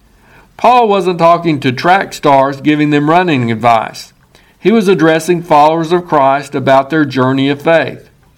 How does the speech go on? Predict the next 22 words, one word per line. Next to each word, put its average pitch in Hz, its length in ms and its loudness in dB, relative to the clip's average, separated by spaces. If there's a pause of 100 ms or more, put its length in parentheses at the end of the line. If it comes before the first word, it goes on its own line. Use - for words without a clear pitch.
(300)
He 185 160 0
was 220 160 2
indicating 170 720 0
that 135 180 -2
we 147 180 2
shouldn't 165 360 -2
allow 143 360 2
the 147 140 -6
fact 135 400 0
that 127 140 -4
we 139 160 2
are 165 120 2
on 156 180 -2
the 160 80 -2
pathway 151 560 -2
to 131 100 0
heaven 135 520 -2 (200)
cause 147 320 0
us 165 160 -8
to 165 100 -2
become 135 460 -4
complacent. 156 760 -2